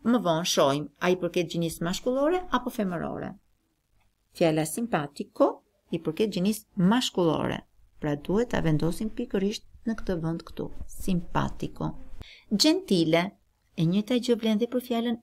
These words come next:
i sjellshëm. Pra, i përket gjinisë mashkullore, numrit njëjës. Dhe vendosim në këtë kuti. Gentile.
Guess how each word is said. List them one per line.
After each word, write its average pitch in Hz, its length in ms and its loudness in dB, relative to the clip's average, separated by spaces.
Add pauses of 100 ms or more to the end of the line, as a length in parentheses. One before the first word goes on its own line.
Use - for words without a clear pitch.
i 262 80 -6
sjellshëm. - 760 -2 (400)
Pra, 175 100 4
i 170 80 2
përket 180 380 0
gjinisë 156 460 2
mashkullore, 254 800 0 (460)
numrit 226 440 4 (220)
njëjës. 143 540 0 (500)
Dhe 160 240 4
vendosim 208 600 0 (280)
në 247 240 -2
këtë 196 220 0 (240)
kuti. 185 340 -6 (160)
Gentile. - 720 -4